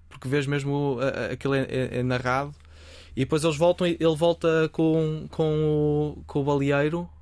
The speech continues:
eh, e todos tinham sobrevivido, ninguém tinha morrido. Eh, um sentido de missão e de inspiração gigante.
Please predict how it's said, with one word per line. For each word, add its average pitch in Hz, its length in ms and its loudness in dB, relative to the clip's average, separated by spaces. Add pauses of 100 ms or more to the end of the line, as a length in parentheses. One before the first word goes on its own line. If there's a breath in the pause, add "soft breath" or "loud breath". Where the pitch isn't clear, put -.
(160)
eh, 147 600 0
e 147 160 -4 (260)
todos 160 260 0
tinham 160 200 -6
sobrevivido, 147 560 -2 (240)
ninguém 131 220 -4
tinha 131 180 -6
morrido. 127 320 -4 (960 soft breath)
Eh, 113 440 -2 (420)
um 120 160 -4
sentido 120 400 -2
de 120 60 -6
missão 120 520 -2
e 120 60 -2
de 120 80 -2
inspiração 120 500 -6
gigante. 123 480 -12